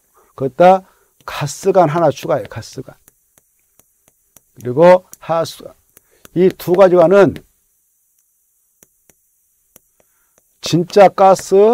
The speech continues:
부패 가스가 전한 관으로서 폭발로 우려가 있기 때문에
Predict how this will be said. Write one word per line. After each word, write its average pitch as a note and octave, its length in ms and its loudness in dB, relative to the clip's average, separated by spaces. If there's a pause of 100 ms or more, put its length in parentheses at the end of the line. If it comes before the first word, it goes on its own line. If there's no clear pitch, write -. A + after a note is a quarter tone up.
(280)
부패 F3+ 420 -2
가스가 E3+ 340 0
전한 D#3 400 0
관으로서 D#3+ 680 -2
폭발로 G#3 680 -2
우려가 E3 320 2
있기 D3+ 160 -6
때문에 E3 460 2